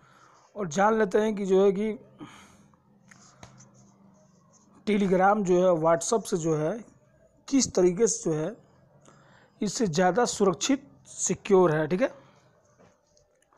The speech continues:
तो देखिए, अगर आपने Telegram अगर इंस्टॉल किया हुआ है तो सबसे पहले उसको अपडेट कर लीजिए।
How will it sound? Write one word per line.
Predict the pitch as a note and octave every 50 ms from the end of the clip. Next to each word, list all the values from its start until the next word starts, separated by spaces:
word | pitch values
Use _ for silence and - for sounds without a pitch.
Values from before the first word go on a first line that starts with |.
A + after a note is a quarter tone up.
| _ _ _ _ _ _ - - _ _
तो | - D#3
देखिए, | E3+ E3 - A3+ G#3+
अगर | F#3+ F#3+ F#3+
आपने | F#3 F3+ F#3 F#3
Telegram | D#3+ F#3 F3+ F3+ F3 F#3 F#3 F#3+ F#3+ F#3+
अगर | F#3 F#3+ F#3+ E3+ - - - - _ - A#3+
इंस्टॉल | A3 G3 - - G#3 G3 G#3+ A3 F3+
किया | - G#3 G#3+ G#3
हुआ | G#3 G#3 G#3+ A3
है | A3 G3+
तो | F3 A3
सबसे | - G#3 F3+ F3+ G3
पहले | F#3 G3+ F#3+
उसको | F#3+ F#3 F#3 G#3 G#3
अपडेट | G#3+ G3+ E3 F3+ E3+ A3+ A#3 A#3
कर | - G3 E3
लीजिए। | D3+ D3 C#3 C3 C3+ C3+ C3 C3+ C3